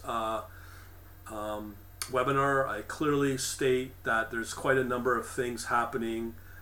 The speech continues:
in the markets, um, with crypto, uh, namely Tether and the Chinese property developers.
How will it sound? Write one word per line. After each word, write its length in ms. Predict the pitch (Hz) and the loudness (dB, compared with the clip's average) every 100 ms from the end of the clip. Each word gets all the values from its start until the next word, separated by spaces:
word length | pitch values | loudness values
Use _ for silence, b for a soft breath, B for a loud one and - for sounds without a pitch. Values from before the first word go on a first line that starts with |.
| B B - - | B B -14 2
in 360 | 131 135 139 | 4 6 4
the 60 | 131 | 2
markets, 840 | 117 117 - 156 151 - - - - - | 2 2 2 0 0 -4 -6 -8 -14 -6
um, 500 | 113 110 110 110 113 - | -2 0 -2 -2 -8 -8
with 240 | 120 127 123 | 0 2 2
crypto, 560 | - 147 - 160 156 - - | 0 0 6 6 4 -2 -8
uh, 380 | 117 113 113 117 | -2 2 2 2
namely 320 | 117 127 123 | 0 0 0
Tether 520 | 120 - 123 143 147 - | -2 0 2 2 2 0
and 340 | 120 117 117 | -4 -2 0
the 140 | 117 | -2
Chinese 340 | 113 127 120 113 | -2 -4 -4 -4
property 400 | - 117 117 135 | -2 -2 -2 -6
developers. 800 | 139 139 135 135 165 165 151 | -4 0 0 2 2 2 0